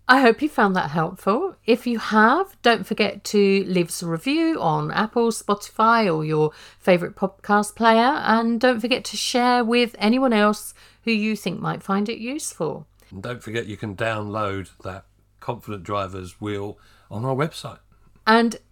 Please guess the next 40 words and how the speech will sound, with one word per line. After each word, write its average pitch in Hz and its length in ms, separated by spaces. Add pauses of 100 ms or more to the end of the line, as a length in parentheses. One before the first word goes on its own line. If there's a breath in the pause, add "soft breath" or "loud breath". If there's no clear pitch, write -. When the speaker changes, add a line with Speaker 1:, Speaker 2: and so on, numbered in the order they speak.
Speaker 1:
let 226 300
us 269 160
know 233 180
how 226 160
you 226 180
get 208 160
on 185 200
with 180 180
your 170 320
action 165 380
plans. 156 680 (180)
All 262 220
of 262 120
our 220 120
contact 196 460
details 180 640
are 175 400
in 185 200
the 185 80
show 160 280
notes, 220 560
as 175 180
always. 165 640 (400 soft breath)
And 302 320
until 320 360
next 220 300
time, 202 380 (140)
have 190 180
a 190 40
great - 280
day, 139 300 (100)
whatever 170 400
you're 151 140
doing. 135 440 (920)
Speaker 2:
If - 280
you 220 160
have 165 200
enjoyed 151 380
our 98 120
podcast, 98 600